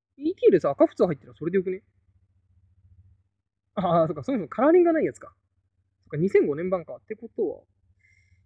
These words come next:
ちょうどこれか、きゅ-、九十六年だから、ここがちょうど空いてるのか。A、B、C、D、E、F、G、Hか。あ、でも一応赤普通あるな。いや、それこれでいいかもしんねえな。渋谷、新宿なんで東京なんですよね、扱いが。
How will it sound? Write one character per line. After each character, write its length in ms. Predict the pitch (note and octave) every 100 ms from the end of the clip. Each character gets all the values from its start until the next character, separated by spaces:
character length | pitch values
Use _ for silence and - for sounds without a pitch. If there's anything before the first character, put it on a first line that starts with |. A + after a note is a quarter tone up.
| _
ち 100 | -
ょ 160 | D4 D#4
う 20 |
ど 120 | D4
こ 120 | C4 B3
れ 60 |
か、 80 | F3+
き 140 | - A#3+
ゅ-、 40 |
九 200 | - D#4+
十 100 | G3+
六 200 | D#3 D3
年 100 | E3+
だ 60 | C3
か 60 |
ら、 40 | B2+
こ 140 | -
こ 80 | D4+
が 100 | F4+
ち 40 |
ょ 40 | E4+
う 20 |
ど 20 |
空 100 | D4
い 20 |
て 80 | B3+
る 60 | D#3
の 80 | B2
か。 40 |
A、 260 | A#3 A3 E3
B、 220 | F#3 D#3+
C、 300 | - G3 E3
D、 340 | E3+ D#3 G3
E、 60 | G3
F、 140 | D3
G、 180 | C3+ D#3+ G#3+
H 180 | F3+
か。 140 | - B2+ _ _ _ _ _ _ _ -
あ、 80 |
で 40 | G#3+
も 60 |
一 120 | F#3 A#3+
応 60 |
赤 160 | G3+ A4
普 100 | -
通 160 | E3
あ 60 | F#3+
る 60 | D#3
な。 100 | G#2+
い 40 | _ _ _ _ _ _ _ _ _ _
や、 80 | -
そ 100 | -
れ 60 | D4+
こ 160 | - C4+
れ 40 |
で 100 | A#4
い 20 |
い 20 |
か 80 | E4
も 60 | E3
し 100 | D3+
ん 60 |
ね 60 | C#3
え 20 |
な。 100 | B2+
渋 160 | - A3+
谷、 80 | D#4+
新 140 | D4+
宿 80 | C#4
な 60 |
ん 20 | F3+
で 80 |
東 180 | A#2 D4
京 60 | D#4+
な 80 | G3+
ん 20 |
で 40 |
す 20 |
よ 60 | C3+
ね、 20 |
扱 180 | C3 -
い 60 |
が。 100 | B2